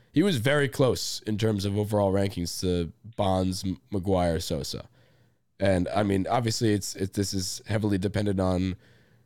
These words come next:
like, home runs and stuff like that, but at equally O P S and O P S plus, but it, it's, it's just wild times. It's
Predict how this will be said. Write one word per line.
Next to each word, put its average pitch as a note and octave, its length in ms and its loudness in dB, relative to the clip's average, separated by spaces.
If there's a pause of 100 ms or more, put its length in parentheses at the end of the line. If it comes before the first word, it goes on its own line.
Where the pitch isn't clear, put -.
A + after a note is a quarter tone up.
(240)
like, D#2 100 -6
home F#2+ 240 2
runs G2 380 4
and G#2 140 -2
stuff A2+ 180 -2
like A2+ 120 0
that, B2 340 0
but F2 260 2 (520)
at G2 260 0
equally F2 480 0
O E2 80 2
P E2+ 200 0
S E2 200 -2
and E2 80 -2
O D#2+ 40 -4
P E2 120 -2
S D2+ 120 -4
plus, D2+ 280 -8
but F2+ 220 -2
it, F#2 120 0
it's, G2 400 -4
it's G2+ 140 -2
just - 300 -4
wild G2 320 2
times. D2+ 320 -4
It's - 320 -8